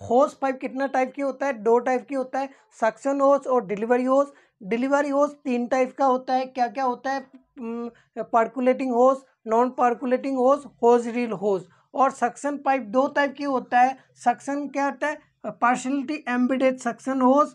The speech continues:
और fully embedded suction hose। और हम लिखा है, तो सबसे पहले चलते हैं कि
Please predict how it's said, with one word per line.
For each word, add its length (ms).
और 180
fully 480
embedded 440
suction 580
hose। 200
और 320
हम 100
लिखा 240
है, 200
तो 120
सबसे 500
पहले 380
चलते 400
हैं 200
कि 200